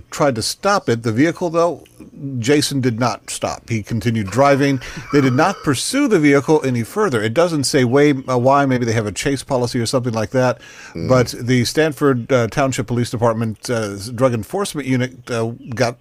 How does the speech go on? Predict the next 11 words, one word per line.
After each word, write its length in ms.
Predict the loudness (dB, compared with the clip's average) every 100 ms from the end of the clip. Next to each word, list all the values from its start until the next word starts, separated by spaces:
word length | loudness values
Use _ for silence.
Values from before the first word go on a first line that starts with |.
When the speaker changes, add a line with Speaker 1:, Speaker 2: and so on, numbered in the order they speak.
| -10
Speaker 1:
this 160 | -6 -4
information. 480 | -2 -2 -4 -4 -4
I 80 | -2
guess 220 | -2 -2
it 40 |
was 120 | -6 -8
shared 480 | -2 2 2 0 -4 -8
a-, 140 | -8 -2
all 220 | 0 0
around. 420 | 2 2 0 -4 -10 -20 -20 -20 -12 0
And 480 | 2 4 4 0